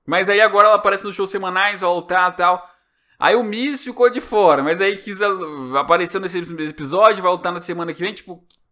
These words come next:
que, né? Então, o que que aconteceu afinal? "Ah, não posso participar da WrestleMania que eu tô com medo do vírus, mas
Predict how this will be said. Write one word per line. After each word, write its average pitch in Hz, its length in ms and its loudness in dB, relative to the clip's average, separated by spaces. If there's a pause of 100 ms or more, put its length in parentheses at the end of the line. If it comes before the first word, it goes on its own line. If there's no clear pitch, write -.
(160)
que, 240 140 -14 (100)
né? 269 280 0 (840)
Então, 269 460 8
o 214 60 4
que - 120 -12
que 370 60 -2
aconteceu 254 560 2
afinal? 131 560 2 (180)
"Ah, 208 180 6
não 170 140 0
posso 214 280 2
participar 196 300 2
da 190 80 2
WrestleMania 190 420 0
que 226 80 -2
eu 208 80 -6
tô 214 100 0
com 220 140 -8
medo 175 380 -2
do 123 300 -14
vírus, 147 460 -6
mas 127 380 -6